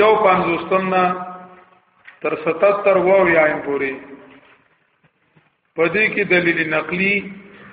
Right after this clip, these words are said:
په نفي د شرک فعلی د ټولو پیغمبرانو نه، او بیا ورپسې زورنې او یاري.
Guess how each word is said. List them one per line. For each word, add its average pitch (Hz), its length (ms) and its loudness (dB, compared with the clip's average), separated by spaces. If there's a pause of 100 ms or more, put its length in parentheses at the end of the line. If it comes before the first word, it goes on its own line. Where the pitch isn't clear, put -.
(340)
په - 100 -2
نفي 190 360 0
د 170 40 4 (120)
شرک 160 220 -6 (160)
فعلی 160 280 0
د 180 80 0 (100)
ټولو 196 300 0
پیغمبرانو 139 720 0
نه، 123 100 -10 (2000)
او 143 80 2 (100)
بیا 175 160 4
ورپسې 180 460 2 (140)
زورنې 180 460 0 (1200)
او 143 200 0
یاري. 147 380 2